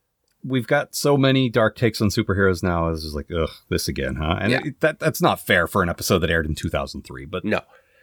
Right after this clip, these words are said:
Speaker 2: This is a good,
Speaker 1: Mm.
Speaker 2: uh, dark take on superheroes. Most of them
Speaker 1: It
Speaker 2: are
Speaker 1: is.
Speaker 2: not.
Speaker 1: It absolutely is. It's just, I'm so tired of that.
Speaker 2: Mm-hmm.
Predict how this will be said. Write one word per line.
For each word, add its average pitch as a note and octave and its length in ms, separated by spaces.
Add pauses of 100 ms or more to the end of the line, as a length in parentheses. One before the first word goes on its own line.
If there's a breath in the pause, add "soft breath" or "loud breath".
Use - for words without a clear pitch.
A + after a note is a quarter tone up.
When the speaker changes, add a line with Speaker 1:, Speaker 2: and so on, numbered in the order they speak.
(120)
Speaker 2:
This F#3+ 160
is G3+ 120
a G3 60
good, D3 440
Speaker 1:
Mm. - 80
Speaker 2:
uh, C3+ 240
dark A2 320
take A#2+ 200
on G2 120
superheroes. F2+ 580
Most A#2 280
of C3+ 40
them G#3+ 100
Speaker 1:
It - 60
Speaker 2:
are E4+ 60
Speaker 1:
is. F4+ 160
Speaker 2:
not. - 260 (420)
Speaker 1:
It G3 80
absolutely C4 540
is. E4 340
It's F3 260
just, - 280 (180)
I'm G3 220
so A3 180
tired E3+ 420
of E2 120
that. E2+ 220
Speaker 2:
Mm-hmm. B2 240